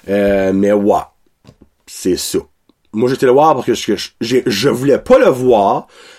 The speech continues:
parce que j'étais sûr que c'était un film d'horreur. Puis moi, film d'horreur, je déteste ça. Mais là, finalement, ils m'ont dit, « Non, c'est pas un film d'horreur, c'est un thriller. » Je suis comme, « Ah, crème. »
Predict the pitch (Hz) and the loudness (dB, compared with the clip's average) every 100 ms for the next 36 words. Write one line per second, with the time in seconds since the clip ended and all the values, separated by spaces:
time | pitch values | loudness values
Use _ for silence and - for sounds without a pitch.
0 | - 123 135 135 - 220 - 110 208 147 | -10 -4 -2 -2 -2 -2 0 -2 0 0
1 | 113 98 95 - - _ _ _ - 92 | 0 0 -2 -6 -16 _ _ _ -6 -2
2 | 117 110 95 90 104 78 76 69 - - | -2 -2 -2 -2 -2 -4 -6 -10 -14 -20
3 | _ _ _ _ _ _ _ _ _ - | _ _ _ _ _ _ _ _ _ -8
4 | 85 104 160 127 107 151 196 120 117 120 | -2 0 0 0 0 2 2 0 0 -2
5 | - - 156 165 240 208 95 - 175 240 | -2 -2 -2 0 0 -2 -6 -2 -2 -2
6 | - 98 - 277 679 185 107 - - 101 | -4 -6 -4 0 2 2 0 -4 -8 -2
7 | 120 | -2